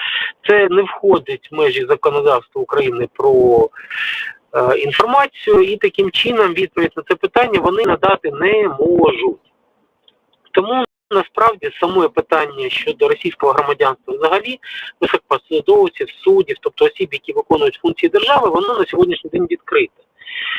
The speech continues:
Е, я не виключаю, що Служба безпеки України що знає, однак, е, якимось дивним чином ця інформація потрапляє до громадськості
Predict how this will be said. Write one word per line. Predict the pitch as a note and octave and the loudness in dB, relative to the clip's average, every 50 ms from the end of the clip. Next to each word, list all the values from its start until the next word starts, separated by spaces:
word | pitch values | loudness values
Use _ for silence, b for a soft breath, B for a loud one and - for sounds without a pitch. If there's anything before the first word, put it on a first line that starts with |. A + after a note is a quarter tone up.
| B B - - | B B -2 0
Е, | C#3+ C#3+ E3 | 2 2 2
я | G#3 B3+ C4 | 2 0 0
не | C4+ | -2
виключаю, | B3+ A#3+ - - - - B3 A#3+ A3+ - | -4 -8 -8 -10 -4 0 2 2 2 0
що | - E3+ | -2 -4
Служба | - - A3 G3+ G#3 | -2 -2 0 0 0
безпеки | F#3+ F3+ F#3+ - - G3+ G3+ - G3+ | 0 -2 -4 -4 -2 -4 -2 -2 -2
України | G3 - G3+ G3+ G3+ G3+ G3 | -2 0 0 0 2 2 0
що | - - - G#3+ G3+ F#3+ | 0 0 0 0 0 0
знає, | G3+ G#3 G#3+ A3 G#3+ G3+ F3+ D3 C#3 - | 2 2 4 4 4 2 2 0 0 -2
однак, | - D#3+ E3 E3+ E3 - - D#3 | -2 -2 -2 -2 -2 -2 -4 -4
е, | C#3+ C#3 C#3+ C#3 C3+ C3+ C#3+ | -2 0 0 0 0 -2 -2
якимось | D#3 D3+ - E3+ D#3+ D#3 C#3+ C3+ - | -4 -2 -2 0 2 2 2 2 0
дивним | F3+ E3+ D#3+ D#3+ D#3+ | 0 0 0 -2 -2
чином | - - - G#3 F#3+ E3 C#3 B2+ - _ _ _ _ - | -2 0 2 2 2 2 0 -2 -6 _ _ _ _ -2
ця | E3+ E3 E3 | 0 0 0
інформація | D#3+ - - E3+ F3+ F#3 G3 F#3+ - - D3 - | 0 -2 -4 -2 0 0 -2 0 0 -4 -4 -4
потрапляє | C3+ B2 C3 C3+ - - D#3 D3 | -6 -6 -6 -6 -2 0 0 2
до | - C#3+ | 2 2
громадськості | C#3 D3 D3 D3+ D#3+ E3+ - _ - C3 - _ - C3+ - | 0 2 2 2 0 0 -2 _ -8 -8 -8 _ -6 -6 -6